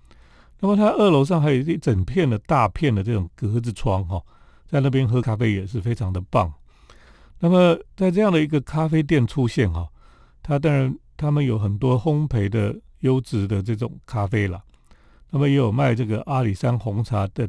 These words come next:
这些，呃，可以喝的茶哈。而且呢，他们的甜点也非常的特别，他们的甜点就是我们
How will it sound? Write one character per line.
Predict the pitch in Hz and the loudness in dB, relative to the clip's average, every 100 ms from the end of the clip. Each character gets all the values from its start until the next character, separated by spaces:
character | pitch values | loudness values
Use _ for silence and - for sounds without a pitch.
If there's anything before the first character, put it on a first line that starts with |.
| 98 | -6
这 | 92 120 | -4 -4
些， | 113 110 127 _ - - - - | -2 -4 -6 _ -20 -20 -20 -8
呃， | 107 101 | -6 -4
可 | - 131 | -2 -2
以 | 104 | 0
喝 | - 151 | 0 0
的 | 127 | 0
茶 | - 104 80 | -4 -10 -8
哈。 | 92 90 - - - - _ - | -8 -8 -14 -20 -20 -20 _ -4
而 | 175 | 0
且 | 165 | 2
呢， | 131 143 170 - | 2 0 -2 -12
他 | - 165 | -4 -2
们 | 180 | 0
的 | 165 | -2
甜 | - 127 160 | 0 0 2
点 | 147 95 | 0 -2
也 | 98 90 | -4 -6
非 | 165 165 | -2 0
常 | 120 | 0
的 | 117 | -2
特 | - 147 | -2 0
别， | 104 107 104 - - - - | 0 -4 -12 -20 -20 -20 -10
他 | 214 | -2
们 | |
的 | 226 | -2
甜 | 180 143 | 0 0
点 | 156 107 | 2 0
就 | 143 | -2
是 | 143 | -2
我 | 139 95 | -2 -2
们 | 101 | -2